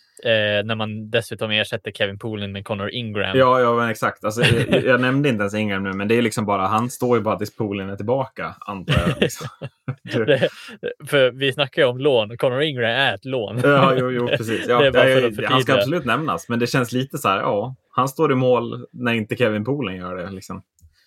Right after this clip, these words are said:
Speaker 1: Kan, kan det vara det starkaste målvaktssidan som vi har sett i Allsvenskan någonsin.
Speaker 2: Skaplig, så här, reserv,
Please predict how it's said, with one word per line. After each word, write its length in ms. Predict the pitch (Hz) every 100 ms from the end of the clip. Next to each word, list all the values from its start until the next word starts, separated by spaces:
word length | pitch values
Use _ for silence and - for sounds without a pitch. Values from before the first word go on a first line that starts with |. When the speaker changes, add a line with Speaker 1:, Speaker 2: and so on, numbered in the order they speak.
| _ _ _ _ _ _ _
Speaker 1:
Kan, 160 | - 127
kan 380 | 98 - - 147
det 120 | 131
vara 100 | 160
det 100 | 139
starkaste 540 | 131 135 131 135 131 127
målvaktssidan 960 | 113 123 127 120 117 - - 165 147
som 240 | 135 117 117
vi 60 |
har 60 | 104
sett 260 | - 135 - _ _ - 370 -
i 100 | 202
Allsvenskan 580 | 139 143 - 160 - 120
någonsin. 600 | 127 160 135 - 139 135 - _
Speaker 2:
Skaplig, 580 | - 131 143 120 110 98
så 60 | 101
här, 160 | 101
reserv, 540 | 107 - 135 127 131